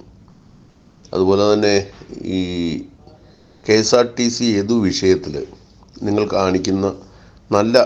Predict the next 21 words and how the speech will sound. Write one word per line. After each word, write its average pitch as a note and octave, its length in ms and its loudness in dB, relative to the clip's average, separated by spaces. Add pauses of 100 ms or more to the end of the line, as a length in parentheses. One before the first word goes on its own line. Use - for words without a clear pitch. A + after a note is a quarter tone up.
(220)
ഒരു, F#2+ 180 -4 (440)
ആ, - 20 2 (340)
പെരുമാറ്റത്തിന് F#2 680 0 (720)
പ്രത്യേക A2+ 300 2 (100)
അഭിനന്ദനം. D#2+ 460 -4 (320)
അപ്പം F2 220 -6 (480)
ഈ G2+ 40 -4 (140)
യദു B2 220 4 (440)
ഇച്ചിരി C#3 280 0 (540)
വിവരമുള്ളവനാണ്. F2+ 760 2 (380)
കാര്യം, F#2 260 2 (200)
ഇന്ന് G#2+ 200 4
ആക്സിഡന്റ് C3+ 420 4
നടന്നപ്പോഴും F2+ 500 0 (500)
അവിടെ A#2 240 6 (340)
അദ്ദേഹം A2 360 0 (840)
കുഞ്ഞിനെ A2+ 340 2
സ്കൂളിൽ A2+ 360 4
വിട്ടേച്ച് A2 380 0
വരികയും G#2 360 2
അവിടെ G2 200 2